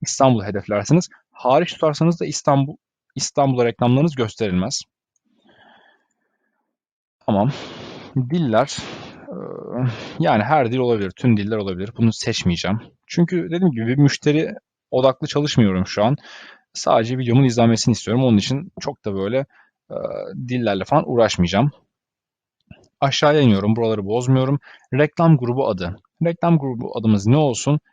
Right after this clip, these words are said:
Mesela tanıtım olsun. Tanıtım bir olsun. Demografi, hedef kitle. E, bunu,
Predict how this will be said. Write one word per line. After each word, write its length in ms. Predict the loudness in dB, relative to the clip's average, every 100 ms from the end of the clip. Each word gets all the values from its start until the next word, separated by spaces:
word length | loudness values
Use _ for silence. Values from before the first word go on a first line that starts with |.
| _ -2
Mesela 580 | -2 0 2 4 2 -2 _ _ -20 -20 -2
tanıtım 360 | 0 0 0 -4
olsun. 360 | -6 -8 -10 -10 -18 -20 _ _ _ -20 -20 _ _ _ _ -16 -14 -8
Tanıtım 520 | -2 0 0 0 0 0
bir 120 | -4
olsun. 440 | -6 -10 -10 -10 -12 _ _ _ _ _ _ _ _ _ -20 _ _ _ _ _
Demografi, 640 | 4 6 6 4 0 -2 -2 -6
hedef 300 | -2 -4 -4
kitle. 460 | -12 -6 -4 -4 -8 _ _
E, 80 | -14 -12 -12 -12 -16 -18 _
bunu, 300 | 2 2